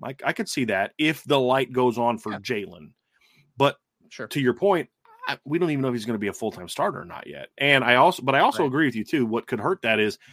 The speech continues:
Speaker 1: they could actually be more impactful and not pro-,
Speaker 2: Yes.
Speaker 1: maybe not produce quite as much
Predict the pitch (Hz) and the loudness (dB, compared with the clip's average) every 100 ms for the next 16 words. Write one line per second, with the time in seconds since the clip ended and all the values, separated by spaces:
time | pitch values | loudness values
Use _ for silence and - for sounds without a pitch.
0 | _ - 143 220 160 147 - 127 123 123 | _ 4 6 6 4 0 0 0 2 2
1 | - 113 110 - 160 - - 254 254 _ | 0 -6 -6 -2 -2 -2 -8 -6 -8 _
2 | _ _ - 127 131 156 - _ _ - | _ _ -4 0 2 0 -2 _ _ -8
3 | 143 120 139 147 147 143 - _ - 135 | -8 -6 -4 -2 0 -2 -4 _ -8 -2
4 | 135 247 - 151 127 117 107 113 110 - | 0 0 -2 2 2 0 -2 -2 -2 -8